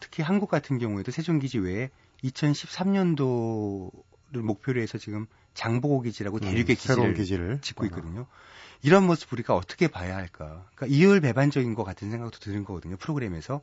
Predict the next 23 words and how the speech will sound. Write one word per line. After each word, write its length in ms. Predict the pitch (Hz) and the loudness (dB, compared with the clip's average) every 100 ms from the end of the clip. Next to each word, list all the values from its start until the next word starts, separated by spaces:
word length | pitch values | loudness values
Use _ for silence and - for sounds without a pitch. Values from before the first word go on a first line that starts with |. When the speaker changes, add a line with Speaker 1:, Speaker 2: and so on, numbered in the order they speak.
| - | -6
Speaker 2:
네. 260 | 101 85 78 76 78 - _ _ - | -4 -4 -8 -14 -16 -20 _ _ -4
Speaker 1:
인간이 220 | 180 190 | 0 2
들어가지 400 | - 135 135 123 | 2 2 0 0
않는 220 | 120 123 110 | -2 -2 -4
어떤 580 | - - 117 113 117 - - | -6 -6 -6 -4 -8 -14 -2
비밀의 400 | 131 147 147 143 | 6 6 6 2
땅으로 240 | 127 120 | 0 -2
지켜줬으면 560 | - - 113 107 110 117 | -4 -4 -4 -2 -4 -6
하지만 420 | 123 113 117 131 | -6 -6 -8 -6
또 140 | 143 123 - - | -8 -8 -12 -18
한국이라는 640 | - - 233 220 196 165 143 | -6 0 2 2 0 0 0
곳이 200 | 127 - | -2 -6
과연 280 | - 120 127 | -4 -2 0
남극의 640 | 98 120 135 127 135 127 | 0 0 -2 -4 -4 -4
그 100 | - | -2
열강들이 800 | 101 107 151 143 135 127 120 120 | 0 2 2 2 2 2 0 -2
둘러싼 380 | - 110 107 120 | -6 -8 -6 -6
선점에서 840 | - 180 175 151 117 - 131 131 _ | -2 0 0 0 -2 -6 -8 -8 _
과연 200 | 131 127 | -6 -6
뒤처지는 480 | - 170 151 147 139 | -2 0 2 2 2
게 60 | |
옳은 240 | 101 117 113 | 0 -2 -4
것인가? 520 | 92 - 80 80 | -8 -10 -12 -12